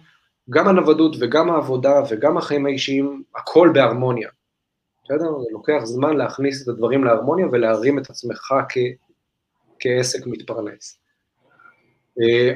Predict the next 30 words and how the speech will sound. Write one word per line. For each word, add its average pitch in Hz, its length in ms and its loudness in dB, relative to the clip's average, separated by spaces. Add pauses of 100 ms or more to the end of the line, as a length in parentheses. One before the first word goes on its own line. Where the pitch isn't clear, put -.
הדבר 123 320 0
השני 190 300 2
שהוא 143 200 -2
קשור 196 360 0
לתהליך, 117 800 0 (240)
זה 120 180 0
העליות 123 340 2
והירידות. 113 680 0 (200)
בכל 160 400 2
תהליך, 117 520 0 (100)
בכל - 300 4
מסע, 135 380 -2 (360)
יש 127 240 -2
עליות 113 320 0
וירידות. 98 400 -6 (1400)
ואני, 117 1300 2 (220)
אני 120 140 -4
באמת 127 400 4
מאמין 151 280 4
שאני 147 200 0
מקצר, 139 640 0
למי 127 260 -2
שמקשיב, 170 760 -2
אני, 120 220 -2 (140)
אני 117 100 -2
עושה 117 220 2
לכם 180 180 0
קיצור 156 380 0
דרך 120 340 0
פה. - 160 -10